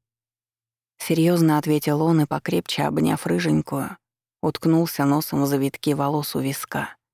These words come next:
Я внезапно понял, что в моей жизни появился центр.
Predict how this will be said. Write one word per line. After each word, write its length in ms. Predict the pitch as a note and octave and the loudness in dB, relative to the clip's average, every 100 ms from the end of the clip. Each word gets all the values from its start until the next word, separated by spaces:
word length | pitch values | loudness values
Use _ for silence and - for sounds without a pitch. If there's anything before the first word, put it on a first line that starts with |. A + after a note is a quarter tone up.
| _ _ _ _ _ _ _ - | _ _ _ _ _ _ _ -2
Я 220 | D3 E3 | 0 2
внезапно 600 | E3+ D#3+ E3 F3 F3 D3 | 4 4 2 2 0 0
понял, 340 | - E3 D#3+ | 0 0 0
что 240 | C#3+ - C#3+ | -4 -2 2
в 40 | |
моей 360 | C#3+ C#3 C#3 C#3 | 2 4 2 2
жизни 380 | E3 E3 E3 | 0 0 0
появился 640 | D#3 C#3+ C#3 D3 D#3+ - C#3+ | 0 0 2 0 -2 -4 -6
центр. 640 | - - C3+ C#3 - - | -4 -4 -4 -6 -10 -12